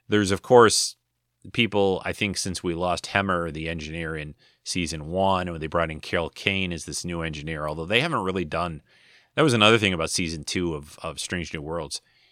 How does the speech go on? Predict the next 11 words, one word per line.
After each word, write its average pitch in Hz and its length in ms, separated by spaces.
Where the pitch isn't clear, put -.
They 110 120
didn't 302 200
do 262 140
much 101 380
really 76 300
with 69 200
her 73 120
character. - 640
They 87 100
really 120 300
didn't. 90 460